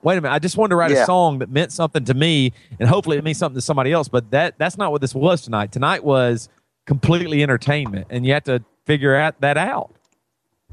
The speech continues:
Speaker 2: Yeah, dude, I, and you're spot, and it's so funny, a-, as you're talking about this, like, I remember,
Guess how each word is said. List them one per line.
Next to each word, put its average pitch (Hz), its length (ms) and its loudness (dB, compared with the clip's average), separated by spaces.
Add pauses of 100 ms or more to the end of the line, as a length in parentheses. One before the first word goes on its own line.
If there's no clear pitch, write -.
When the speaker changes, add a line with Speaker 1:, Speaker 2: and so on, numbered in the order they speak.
(200)
Speaker 2:
Yeah, 120 400 2 (400)
dude, 139 220 4
I, 131 280 -6
and 147 200 0
you're 147 100 -4
spot, 160 300 0
and 160 100 0
it's 160 140 -6
so 202 260 -2
funny, 165 380 -2 (280)
a-, 135 240 -6
as 147 300 0
you're 151 80 -2
talking 139 360 -4
about 110 260 -2
this, 104 200 -4
like, 117 120 0
I 127 100 4
remember, 131 760 -2